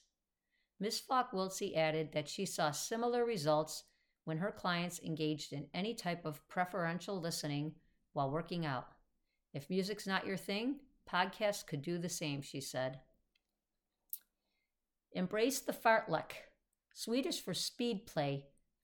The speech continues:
fartlek workouts use a type of interval training that involves a series of high-intensity bursts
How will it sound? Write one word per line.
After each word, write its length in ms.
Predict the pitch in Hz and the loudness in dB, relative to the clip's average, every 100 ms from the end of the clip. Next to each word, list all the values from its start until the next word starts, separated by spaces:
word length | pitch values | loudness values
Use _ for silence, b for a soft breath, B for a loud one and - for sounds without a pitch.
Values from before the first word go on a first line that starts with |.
| - | 2
fartlek 420 | 190 214 240 254 196 | 4 4 2 -2 0
workouts 580 | 190 196 190 175 - | -2 2 4 4 0
use 180 | 190 175 | -2 -2
a 40 | 156 | -4
type 340 | - 208 202 | 0 0 0
of 160 | 147 - | -4 -4
interval 380 | 214 233 170 160 | 0 2 2 0
training 560 | - 160 147 147 156 - _ _ _ - | 0 0 0 0 -2 -8 _ _ _ -4
that 160 | 175 170 | 0 0
involves 400 | 160 170 160 156 | 2 2 2 0
a 60 | |
series 420 | - 202 185 175 | -4 -2 0 0
of 120 | 151 147 | -2 -4
high-intensity 840 | 196 208 247 240 226 208 226 214 | -2 0 -2 -2 -4 -4 -4 -4
bursts 520 | 202 147 156 151 - | -2 0 0 -2 -8